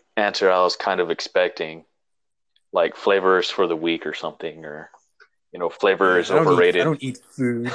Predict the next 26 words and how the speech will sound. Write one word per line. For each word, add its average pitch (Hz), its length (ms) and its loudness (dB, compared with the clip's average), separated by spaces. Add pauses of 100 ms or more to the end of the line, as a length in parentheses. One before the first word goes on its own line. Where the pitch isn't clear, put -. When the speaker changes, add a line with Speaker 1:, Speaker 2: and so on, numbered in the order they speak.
Speaker 1:
<laughs> - 0 - (440)
Speaker 2:
Yeah, 117 220 -10
I 120 60 -8
don't 139 160 -4
eat 131 160 -4 (100)
food 127 340 -4
to 113 60 -10
taste. - 560 -6
I 117 60 -14
eat 127 300 -12
food 131 220 -6
because 117 180 -12
I 110 60 -10 (120)
need 143 160 0
it. - 240 -8 (920)
Speaker 1:
<laughs> - 400 -8 (920)
I 113 100 0
just 120 240 -12
go 104 200 2
outside 101 340 0
and 90 100 -12
get 104 160 -2
my 90 320 -6 (300)
dose 104 260 2
of - 80 -4
sunlight. 90 560 -2